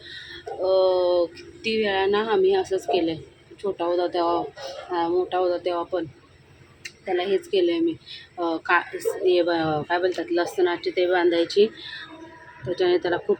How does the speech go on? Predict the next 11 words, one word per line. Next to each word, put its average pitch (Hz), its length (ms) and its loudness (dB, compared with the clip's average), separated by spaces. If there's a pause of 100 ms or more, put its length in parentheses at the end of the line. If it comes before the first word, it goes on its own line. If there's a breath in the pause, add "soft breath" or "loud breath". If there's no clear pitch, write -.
फरक 175 260 2
पडायचा. 160 380 0
आणि 175 400 8 (100)
खोकलासुद्धा 180 560 2
आत्तासुद्धा 185 500 0
आहे, 175 160 2
तर, 170 120 2
तर 185 160 0
मी 185 160 6 (400 loud breath)
त्याला 190 200 4
मध 202 380 6